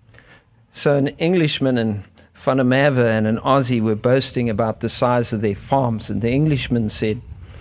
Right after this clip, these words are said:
"My farm is so big it takes me three hours to walk from one side to the other." And Van der Merwe obviously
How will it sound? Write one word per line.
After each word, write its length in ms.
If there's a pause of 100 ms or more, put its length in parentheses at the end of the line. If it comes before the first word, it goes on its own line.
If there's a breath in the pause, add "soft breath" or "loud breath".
(320 loud breath)
"My 220
farm 360
is 100
so 260
big 240
it 120
takes 260
me 60
three 600
hours 520
to 100
walk 260
from 220
one 240
side 400 (120)
to 120
the 160
other." 260 (1300 soft breath)
And 160
Van 200
der 80
Merwe 640 (160)
obviously 600